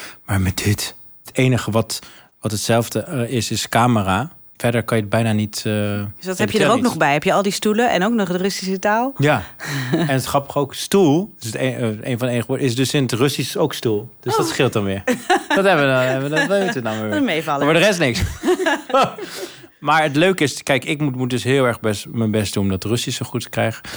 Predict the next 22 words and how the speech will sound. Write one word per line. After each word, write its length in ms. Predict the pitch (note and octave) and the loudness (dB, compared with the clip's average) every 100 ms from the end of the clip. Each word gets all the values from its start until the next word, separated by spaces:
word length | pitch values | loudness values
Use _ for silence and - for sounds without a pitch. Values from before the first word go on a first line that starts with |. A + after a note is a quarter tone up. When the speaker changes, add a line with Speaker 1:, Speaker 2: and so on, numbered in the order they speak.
| - - | -14 0
Speaker 1:
Maar 220 | A#2 A#2 | 2 2
het, 200 | - A#2 | 0 0
mijn 220 | B2+ A2+ G#2 | 2 0 2
tegenspeelster, 920 | C3 C#3 G#2+ - G2+ F#2+ - - G#2+ | 2 2 -2 -4 -2 -2 -4 -4 -4
zij 380 | G#2+ A#2+ A2+ - - - | 2 2 2 -2 -6 0
is 220 | E3+ D3 | 2 4
Russisch. 580 | A2+ G2 G#2 C3+ - - - - _ - - | 2 2 0 -2 -6 -14 -20 -20 _ -20 -8
En 120 | B2+ | -2
zij 120 | B2 | 0
moet 180 | A#2+ A#2+ | 2 0
dan 140 | C3 | 0
weer 140 | B2 B2 | 0 2
heel 120 | B2+ | 2
erg 140 | B2+ - | 0 -2
de 80 | A#2 | -2
best 200 | A#2+ A#2 | -2 0
doen 140 | B2+ | 0
met 160 | B2 - | 0 2
Engels. 500 | B2+ C3 G#2 - - | 4 4 4 0 0
Eh, 300 | F#2+ F#2 F#2+ | 0 2 0
dus 220 | G#2 G#2 | -2 -2
het 340 | - G#2 - | -4 -6 -8